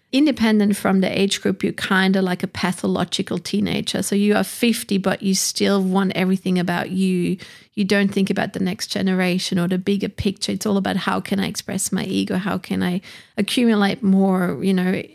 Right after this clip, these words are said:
greed is a big topic. It's, there's a whole episode on this, but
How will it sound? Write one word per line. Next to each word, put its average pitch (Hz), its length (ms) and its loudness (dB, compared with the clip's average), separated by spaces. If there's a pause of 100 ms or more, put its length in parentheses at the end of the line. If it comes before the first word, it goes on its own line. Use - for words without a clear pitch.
(480)
greed 226 360 2
is 185 140 2
a 190 60 -2
big 190 300 -6
topic. - 520 -8
It's, - 180 -20 (140)
there's 226 180 0
a 214 120 4
whole - 180 0
episode - 480 -4
on - 160 -4
this, 196 320 -2
but - 400 -6